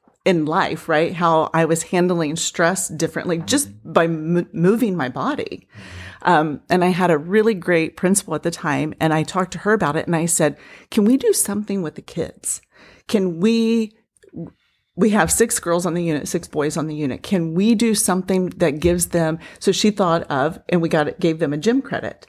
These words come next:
Speaker 1: So I would teach the girls yoga on Monday, Wednesday, Friday of one week, the boys Tuesday, Thursday, and then switch it the next week, and they were getting a gym credit. Then what I started to notice was that there, the days that they had yoga, there was less acting out.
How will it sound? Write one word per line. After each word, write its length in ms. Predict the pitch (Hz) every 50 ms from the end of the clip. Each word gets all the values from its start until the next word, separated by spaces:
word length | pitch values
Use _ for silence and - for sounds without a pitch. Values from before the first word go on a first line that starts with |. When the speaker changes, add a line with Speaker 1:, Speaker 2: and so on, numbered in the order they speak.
| - - - -
Speaker 1:
So 160 | - - 202
I 120 | 147 165 175
would 100 | 180 180 -
teach 280 | - 185 170 - -
the 40 | 196
girls 460 | 175 - 180 190 208 214 233 233 - -
yoga 600 | 175 165 156 127 127 - 147 139 196 240 240 - - - - - - - -
on 380 | 170 175 170 151 156 160 151 - -
Monday, 260 | 165 165 165 175 180
Wednesday, 300 | 175 170 170 - 185 190
Friday 520 | 190 - 156 135 139 143 151 147 156 156 -
of 180 | - 143 151
one 200 | 151 147 147 147
week, 220 | 143 151 151 - -
the 80 | 160
boys 420 | 139 156 160 160 165 170 165 165 -
Tuesday, 380 | - - 180 160 - - -
Thursday, 400 | 165 - 143 151 143 - 151 -
and 120 | - 170 160
then 120 | 135 151
switch 300 | - - - 151 - -
it 100 | 160 -
the 60 | - 170
next 300 | 185 185 226 233 - -
week, 180 | 165 165 - -
and 120 | - 180
they 80 | 156 139
were 80 | 139 160
getting 260 | - 151 - 151 156
a 80 | 135
gym 280 | 165 165 196 214 233 233
credit. 360 | 233 - 151 131 127 - - - - - - - - - - _ _ _ -
Then 360 | 175 156 170 220 294 427 427
what 140 | 302 226 175
I 140 | 147 139 156
started 420 | - - - 165 143 123 135 139 -
to 120 | - 160
notice 520 | 156 165 143 113 - 151 185 190 - - -
was 220 | 190 170 170 -
that 360 | - 175 160 139 - - _ -
there, 320 | 160 190 185 180 156 - -
the 160 | 175 175 165
days 360 | 160 - 180 175 202 233 226
that 220 | 208 202 - _ -
they 200 | 165 170 190 202
had 320 | 185 202 185 170 160 -
yoga, 400 | 151 131 156 175 226 247 254 - -
there 100 | 202 185
was 160 | 175 170 -
less 200 | 170 165 - -
acting 380 | 135 143 143 _ - 143 127 120
out. 440 | 120 - - _ _ - - -